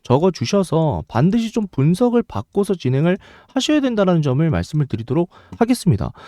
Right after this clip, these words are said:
자, 종목명 적어주시고요. 추가적으로 요 땡땡땡땡 코인 모든 분들 반드시 받아가셔서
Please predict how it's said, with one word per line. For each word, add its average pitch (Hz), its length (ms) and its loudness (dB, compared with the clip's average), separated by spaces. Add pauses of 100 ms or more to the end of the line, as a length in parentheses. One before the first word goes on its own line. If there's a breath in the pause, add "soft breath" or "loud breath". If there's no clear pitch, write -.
(140 loud breath)
자, 123 120 4
종목명 233 760 6
적어주시고요. 139 920 2 (160)
추가적으로 208 720 4 (320 loud breath)
요 143 100 4
땡땡땡땡 254 760 -2
코인 147 300 2
모든 190 300 2
분들 202 260 4
반드시 160 400 2
받아가셔서 196 880 6